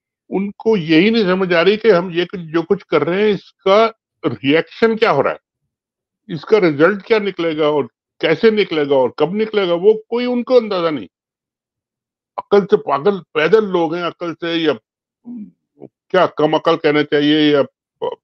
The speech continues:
पागल कहना चाहिए, अपनी धुन में लगे हुए हैं, लगे हुए हैं, लगे हुए हैं। बस ये कर लिया मैंने, रात को बैठ के उन्होंने कुछ दो चार औरतों के साथ बैठ के मजे कर लिए और उसके बाद सुबह फिर वही शुरू कर दिया काम।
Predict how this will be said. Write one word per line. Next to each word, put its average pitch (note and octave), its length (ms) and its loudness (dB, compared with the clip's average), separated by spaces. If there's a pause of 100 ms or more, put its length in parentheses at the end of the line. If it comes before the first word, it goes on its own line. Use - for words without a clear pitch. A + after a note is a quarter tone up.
(120)
पागल C3 300 2
कहना D3+ 260 -2
चाहिए, D#3 320 0
अपनी F3 320 0
धुन D3 220 2
में G3+ 140 -4
लगे F#3 220 2
हुए G#3 240 2
हैं, F#3+ 60 -6
लगे F#3+ 220 -2
हुए G3+ 180 0
हैं, F3+ 80 -6
लगे F3+ 140 -4
हुए F#3 180 -2
हैं। F3 40 -8
बस F3+ 180 -2
ये F#3+ 140 2
कर G3 160 -4
लिया G3 240 0
मैंने, F3+ 360 -4
रात C#3 480 0
को F3+ 100 -2
बैठ E3 280 2
के F3+ 120 -2
उन्होंने E3+ 300 -2
कुछ D#3+ 180 -4 (200)
दो D3 340 -2
चार D#3+ 220 2
औरतों D#3+ 340 2
के E3 80 -2
साथ D#3 200 0
बैठ D3+ 300 -2
के D#3+ 100 -4
मजे D3+ 280 0
कर D#3+ 180 0
लिए E3 180 0
और E3 100 0
उसके D#3 200 -6
बाद D#3+ 160 2
सुबह E3 240 0
फिर D#3+ 220 0
वही E3+ 220 0
शुरू F3 200 -2
कर D#3+ 180 -4
दिया E3+ 200 0
काम। E3+ 260 0